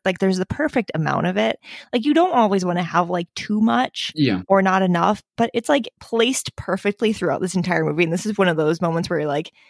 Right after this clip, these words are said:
Speaker 1: "This is, like, a terrifying thing that just happened, but it's also hilarious."
Speaker 2: Yeah, absolutely. And I remember on the, on the making of documentary, like, J J talking about, like,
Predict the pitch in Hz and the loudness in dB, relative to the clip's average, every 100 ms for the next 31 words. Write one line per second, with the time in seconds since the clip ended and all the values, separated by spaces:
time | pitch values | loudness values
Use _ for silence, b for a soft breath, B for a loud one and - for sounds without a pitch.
0 | b 175 294 339 294 277 214 196 226 214 | b 0 2 4 2 2 4 4 4 2
1 | 233 226 175 180 175 185 175 196 208 240 | 2 2 4 2 2 2 2 2 2 2
2 | - 214 202 175 180 190 151 82 62 - | 2 2 2 2 0 0 -2 -4 -8 -8
3 | - - _ _ _ _ 120 120 92 - | -12 -12 _ _ _ _ -2 0 0 0
4 | 104 98 110 98 92 B B - 131 131 | -2 -2 -4 -4 -4 B B 0 2 4
5 | 143 143 127 - 117 113 117 117 113 110 | 4 4 2 0 -4 -2 -2 -4 -4 -2
6 | 104 101 95 95 117 113 110 123 131 135 | 0 2 0 -2 0 2 2 2 0 2
7 | 98 - 95 92 87 92 90 110 107 104 | 0 0 -2 0 -2 -4 0 2 4 2
8 | 101 101 92 107 90 87 90 | 0 -6 -6 -4 -4 -4 -6